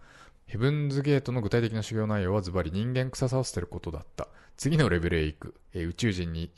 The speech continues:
なるということなので、人間臭い感情は捨てなければならないのである。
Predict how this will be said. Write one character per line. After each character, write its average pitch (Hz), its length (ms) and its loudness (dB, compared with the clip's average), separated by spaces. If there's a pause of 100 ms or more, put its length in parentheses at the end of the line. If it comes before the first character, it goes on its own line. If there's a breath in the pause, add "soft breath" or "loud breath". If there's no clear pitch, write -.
(120)
な 92 140 -2
る 87 80 -4
と 87 80 -2
い - 20 0
う 78 40 -4
こ 87 80 -8
と 92 100 -4
な 87 80 -2
の 85 100 -2
で、 85 80 -6
人 104 240 -2
間 110 160 -2
臭 104 220 -4
い - 40 -6
感 92 200 -6
情 113 80 0
は 110 60 0
捨 - 100 -8
て 131 40 0
な 143 120 2
け 101 80 -2
れ 98 40 0
ば 120 120 -2
な 87 100 -2
ら 80 80 -2
な 85 120 -4
い 82 40 -4
の 73 80 -6
で 71 100 -8
あ 64 80 -8
る。 - 120 -12